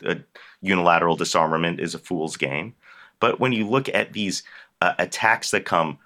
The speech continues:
from Austin towards Houston, towards Harris County, towards any of the big cities, towards any of the major school districts,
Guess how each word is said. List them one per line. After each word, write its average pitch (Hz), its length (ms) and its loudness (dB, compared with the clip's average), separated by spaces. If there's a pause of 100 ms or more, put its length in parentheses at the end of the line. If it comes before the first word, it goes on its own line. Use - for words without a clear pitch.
from 117 340 2
Austin 92 560 2 (240)
towards 156 380 0
Houston, 87 600 -2 (300)
towards 139 320 2
Harris 110 300 2
County, 80 440 0 (120)
towards 190 260 -2 (100)
any 139 200 2
of 123 80 0
the 104 180 -2
big 107 260 0
cities, 90 520 -2
towards 82 280 -6
any 135 200 0
of 123 40 -4
the 117 80 -2
major 98 320 0
school 82 320 -4
districts, 82 540 -4